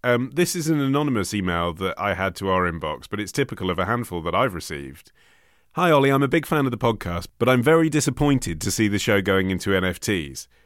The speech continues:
Talking about silly fads is fine, but N F Ts are part of crypto's massive harmful impact on the environment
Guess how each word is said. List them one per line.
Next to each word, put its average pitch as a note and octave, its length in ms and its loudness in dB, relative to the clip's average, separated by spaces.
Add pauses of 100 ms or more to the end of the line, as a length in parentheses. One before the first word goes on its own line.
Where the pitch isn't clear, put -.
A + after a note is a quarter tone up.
(140)
Talking F#3+ 360 2
about E3 320 2
silly D3 360 0
fads F#2 500 -2
is G#2 220 -4
fine, E2+ 480 -2
but A2+ 160 -2
N C#3 120 0
F D3 200 -2
Ts A#2+ 320 -2
are A2 40 -2
part A#2+ 360 -4
of G#2 100 -8
crypto's A#2 560 -2
massive C3+ 500 -2
harmful B2 540 -2
impact G#2 500 -4
on G2 120 -6
the F#2+ 80 -2
environment F#2 760 0